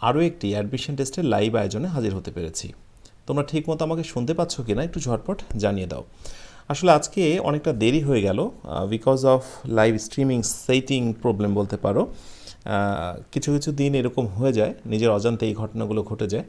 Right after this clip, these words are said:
that's why একটু দেরি করে ফেলেছি। আমি ক্ষমা চেয়ে নিচ্ছি তোমাদের কাছ থেকে, তোমরা অনেকবার ট্রাই করেছো আমাকে শোনার জন্য, পাচ্ছিলে না। তোমরা ঠিকমতো আমাকে শুনতে পাচ্ছ কিনা একটু ঝটপট জানিয়ে দাও। Well, তাহলে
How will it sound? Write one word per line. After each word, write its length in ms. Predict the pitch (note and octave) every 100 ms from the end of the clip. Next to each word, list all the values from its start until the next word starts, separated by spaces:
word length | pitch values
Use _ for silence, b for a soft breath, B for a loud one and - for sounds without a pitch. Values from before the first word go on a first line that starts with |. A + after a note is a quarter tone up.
| - - A2
that's 260 | A2 - -
why 100 | B2+
একটু 260 | F#3 F#3 E3
দেরি 180 | A2+ G2+
করে 180 | G#2
ফেলেছি। 420 | G2 F#2+ D#2+ - G#2+ - B B B B B -
আমি 120 | F#3
ক্ষমা 280 | F3 A#2+ A#2+
চেয়ে 180 | C3+ C3
নিচ্ছি 200 | C3 -
তোমাদের 280 | B2+ C3 B2+
কাছ 200 | B2+ -
থেকে, 320 | C#3 - E3
তোমরা 240 | C#3 A2
অনেকবার 320 | A2 C3+ D3 C#3+
ট্রাই 180 | C3 A#2
করেছো 360 | B2 A2+ -
আমাকে 220 | A2+ G#2+ A#2
শোনার 300 | - A2 A2
জন্য, 360 | A2 G#2 G#3 - B B B B
পাচ্ছিলে 420 | G#2+ G2 - F#2
না। 200 | F2+ C2 A2+ - - - - - - - - - - - - -
তোমরা 160 | D3 D3
ঠিকমতো 320 | D#3 D3 D3+ D#3+
আমাকে 180 | D#3+
শুনতে 300 | - E3 D3
পাচ্ছ 280 | D#3+ E3 - G#2
কিনা 140 | G#2+
একটু 180 | D#3 -
ঝটপট 600 | - A2+ - G3 - -
জানিয়ে 240 | G2 - -
দাও। 120 | - - - b b b - - - B B B B B B B
Well, 240 | B2+ A2 G2 - -
তাহলে 320 | C3+ C3+ F3+